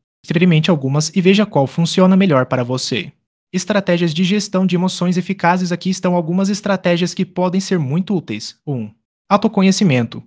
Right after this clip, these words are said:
Entenda suas reações. O que te faz ficar irritado ou feliz? Dois. Empatia. Tente se colocar no lugar dos outros.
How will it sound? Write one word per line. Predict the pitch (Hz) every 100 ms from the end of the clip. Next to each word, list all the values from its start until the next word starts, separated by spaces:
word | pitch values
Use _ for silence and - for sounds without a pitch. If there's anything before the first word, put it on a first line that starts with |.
| -
Entenda | 156 156 151
suas | 143 190 190
reações. | 208 185 - 135 110 101 - - _ _ _
O | -
que | 254
te | -
faz | 180 160
ficar | 180 185 185
irritado | 185 185 185 208 208
ou | 180
feliz? | - 151 127 107 - - _ _ _ -
Dois. | 156 117 - - _ _ -
Empatia. | 175 190 185 - 135 104 - _
Tente | 147 143 175
se | 180
colocar | 175 196 190 160
no | 165
lugar | 180 151 147
dos | 165 135
outros. | 120 - 117 -